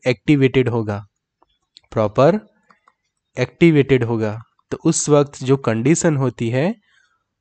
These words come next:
पर्सन की वो कही जाती है कॉन्शियसनेस।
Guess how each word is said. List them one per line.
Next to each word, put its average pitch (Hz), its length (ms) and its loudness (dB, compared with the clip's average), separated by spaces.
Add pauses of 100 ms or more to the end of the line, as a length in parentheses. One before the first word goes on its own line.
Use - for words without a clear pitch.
(260)
पर्सन 117 360 0
की 151 180 -2
वो 135 220 0
कही 123 260 0
जाती 113 320 -4
है 170 140 -2
कॉन्शियसनेस। 117 1080 -2